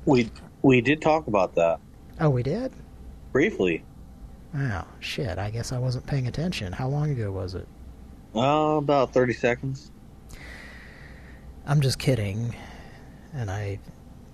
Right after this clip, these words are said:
Speaker 2: I have to say that based on my track record, to be fair. I was very disappointed in myself when I listened back to that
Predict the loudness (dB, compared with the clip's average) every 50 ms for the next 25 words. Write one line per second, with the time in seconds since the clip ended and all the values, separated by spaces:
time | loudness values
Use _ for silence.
0 | -20 -16 -12 -10 -8 -6 -6 -6 -6 -6 -6 -4 -4 -4 -4 -4 -4 -4 -6 -6
1 | -6 -6 -6 -6 -6 -6 -6 -6 -6 -6 -6 -6 -6 -6 -6 -6 -8 -10 -12 -16
2 | -18 -20 -20 -20 -20 -16 -14 -12 -8 -6 -6 -6 -8 -8 -8 -8 -10 -8 -8 -10
3 | -10 -8 -8 -10 -10 -12 -14 -18 -18 -20 -20 -18 -18 -20 -18 -20 -20 -20 -20 -20
4 | -20 -20 -20 -20 -20 -20 -20 -20 -20 -20 -20 -16 -14 -12 -10 -8 -8 -8 -8 -8
5 | -6 -6 -6 -8 -10 -12 -14 -20 -20 -20 -20 -20 -20 -20 -20 -20 -20 -20 -20 -20
6 | -20 -20 -18 -18 -18 -18 -20 -20 -20 -20 -20 -20 -20 -20 -20 -20 -20 -20 -20 -20
7 | -20 -20 -20 -20 -20 -20 -20 -20 -18 -12 -10 -8 -6 -6 -4 -6 -6 -6 -4 -4
8 | -4 -4 -2 -2 -2 -2 -2 -4 -2 -2 -2 0 0 0 0 0 0 0 -2 0
9 | 0 0 0 2 2 0 0 -2 -2 -4 -4 -4 -4 -4 -4 -4 -4 -4 -2 -2
10 | -2 -2 -4 -4 -6 -4 -4 -2 -2 -4 -6